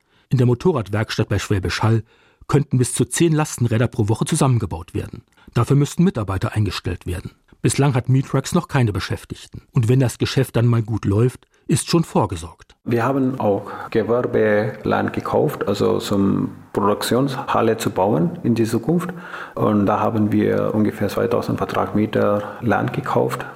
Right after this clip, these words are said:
Speaker 2: für die zukünftige Factory. In zwei Jahren, drei Jahren, wir möchten definitiv das Factory aufbauen.
Speaker 1: Und vielleicht werden dann die Lastenfahrzeuge von MeTrucks auch schon exportiert, hofft Ehefrau Nicole Menon.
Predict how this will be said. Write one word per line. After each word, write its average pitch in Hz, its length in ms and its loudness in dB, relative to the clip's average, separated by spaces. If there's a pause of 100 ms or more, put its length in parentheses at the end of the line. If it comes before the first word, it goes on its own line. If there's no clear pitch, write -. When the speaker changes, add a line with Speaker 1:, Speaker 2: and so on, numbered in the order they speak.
Speaker 2:
für 107 140 -2
die 104 80 0
zukünftige 120 580 -2
Factory. 135 640 -2 (360)
In 120 180 2
zwei 113 240 2
Jahren, 110 340 2
drei 101 240 0
Jahren, 104 400 2
wir 98 160 0
möchten 101 420 0
definitiv 98 480 0
das 92 140 -2
Factory - 400 -4
aufbauen. 110 560 0 (220)
Speaker 1:
Und 131 140 0
vielleicht 123 380 0
werden 127 220 2
dann 113 80 2
die 117 80 2
Lastenfahrzeuge 113 800 0
von 113 220 2
MeTrucks 123 440 -2
auch 127 120 -2
schon 131 160 0
exportiert, - 760 -2 (380)
hofft - 200 -2
Ehefrau 143 360 2
Nicole 151 340 2
Menon. 85 380 -4